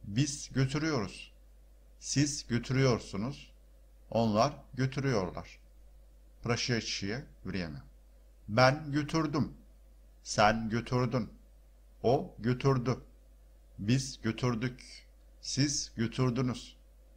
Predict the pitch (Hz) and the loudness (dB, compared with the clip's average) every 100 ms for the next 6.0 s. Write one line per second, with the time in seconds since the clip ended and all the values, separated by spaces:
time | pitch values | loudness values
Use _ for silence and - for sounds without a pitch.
0 | - - 117 117 104 123 151 - - 131 | -20 -2 2 4 6 4 4 -8 -2 -2
1 | 135 127 110 113 85 - - - - - | 2 0 2 0 -2 -4 -20 -20 -20 -20
2 | - - - - - - - 117 104 95 | -20 -20 -20 -20 -20 -20 -6 -2 0 -2
3 | - - 90 85 - - - 90 95 123 | -6 -6 -8 -10 -14 -18 -10 -6 -6 -8
4 | 185 - - - - - - 113 120 202 | -10 -16 -20 -20 -20 -20 -10 4 6 6
5 | 175 151 139 147 160 165 143 156 92 | 0 -4 -2 0 2 2 2 0 0